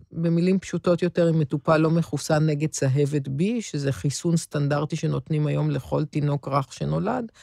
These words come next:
יש אנשים מבוגרים שלא קיבלו את החיסון, או שהגוף שלהם איבד את החיסוניות, אנחנו נותנים תחזוקה לחיסון, מה שנקרא בוסטר,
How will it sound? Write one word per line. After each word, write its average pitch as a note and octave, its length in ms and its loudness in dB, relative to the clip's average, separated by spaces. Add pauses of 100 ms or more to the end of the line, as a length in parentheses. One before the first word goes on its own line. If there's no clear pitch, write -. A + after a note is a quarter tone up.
(360)
יש D#3+ 160 4
אנשים E3+ 340 2
מבוגרים D3 520 0
שלא C#3+ 300 -2
קיבלו A3+ 300 -2
את A#3 120 -4
החיסון, A3 480 -2
או E3 60 2
שהגוף C#3+ 460 -2
שלהם D3+ 300 0
איבד D3 280 0
את D#3 140 -2
החיסוניות, G#3+ 680 -2
אנחנו F#3 360 0
נותנים G3 460 0 (680)
תחזוקה F3+ 600 4
לחיסון, D3+ 520 -2
מה C#3+ 100 2
שנקרא D3 460 0
בוסטר, C#3+ 560 -2